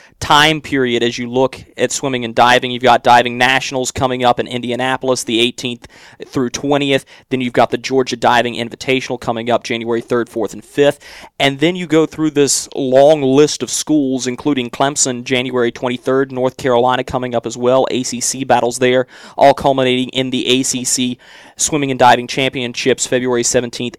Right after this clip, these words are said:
eighteenth, and nineteenth in Greensboro. All of these seem to be critical meets for N C State. How important is it on a week-by-week, meet-by-meet basis to come with your A game to start looking at moving your standings that much closer to being top dog?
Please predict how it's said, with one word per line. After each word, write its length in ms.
eighteenth, 540
and 280
nineteenth 640
in 200
Greensboro. 720
All 260
of 120
these 260
seem 260
to 80
be 300
critical 720
meets 480
for 320
N 160
C 260
State. 420
How 400
important 600
is 240
it 180
on 120
a 60
week-by-week, 920
meet-by-meet 840
basis 400
to 80
come 220
with 140
your 140
A 180
game 320
to 80
start 260
looking 340
at 80
moving 360
your 120
standings 440
that 160
much 200
closer 300
to 60
being 180
top 220
dog? 320